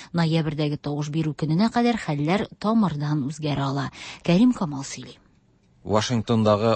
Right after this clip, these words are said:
Speaker 2: Ак йортка илткән озын һәм сикәлтәле юлда, шулай итеп, алга чыгучыларда һәм үзенә күрә беренче адымда ук абынучылар да бар. Җиңүчеләрне читтән тыңлап торсаң, алар президентлыкны инде бүгеннән үк яулаган ахры дигән хис кала.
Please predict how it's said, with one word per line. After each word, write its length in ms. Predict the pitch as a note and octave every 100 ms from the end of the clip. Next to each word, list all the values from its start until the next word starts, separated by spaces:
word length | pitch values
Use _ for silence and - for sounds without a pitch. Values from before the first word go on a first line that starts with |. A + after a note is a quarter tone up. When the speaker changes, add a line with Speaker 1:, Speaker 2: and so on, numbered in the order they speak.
| -
Speaker 2:
Ак 140 | G#2
йортка 320 | G2 F#2 -
илткән 600 | F#2 - F2+ - G2 G2+ G2 G2
озын 240 | F#2+ F#2 G2
һәм 160 | F2 F2
сикәлтәле 480 | F#2+ - F2+ F2+ F2
юлда, 460 | E2+ E2+ E2+ G#2 G#2+
шулай 300 | - F2 G2
итеп, 220 | - G#2+ - _ _ -
алга 300 | F2 F#2+ G2
чыгучыларда 800 | G#2 G#2 - F#2+ F#2 F2+ G2 F#2+ _ _ _
һәм 200 | C3+ C3+
үзенә 240 | F#2 F2+ F#2+
күрә 460 | - G2+ F#2+ F#2
беренче 400 | F2+ F2 F2+ G2+ D#2
адымда 460 | F2+ E2+ E2+ F2+
ук 240 | F#2 F#2+ -
абынучылар 640 | E2 G2 F#2+ - E2+ E2
да 80 | E2+
бар. 280 | D#2+ D#2+ - _ _ _ - _
Җиңүчеләрне 760 | - G2+ G#2 F#2+ G2+ G2+ G#2+ G2+
читтән 400 | - G2+ G#2+ F#2
тыңлап 300 | G2 G2 -
торсаң, 380 | - - A2 A#2 - _ _
алар 460 | - G2 G#2 A2 A2
президентлыкны 800 | - G2+ F#2 F#2 F2+ - G2 G#2
инде 460 | F#2+ F#2 G2+ G2+ F#2
бүгеннән 520 | F2+ G#2 G2+ F2+ F2 F2
үк 140 | -
яулаган 400 | F2 F2+ E2+ F2
ахры 300 | C2+ D2 F2
дигән 240 | E2+ F#2 G2+
хис 240 | G2+ F2+
кала. 300 | - D#2 C2+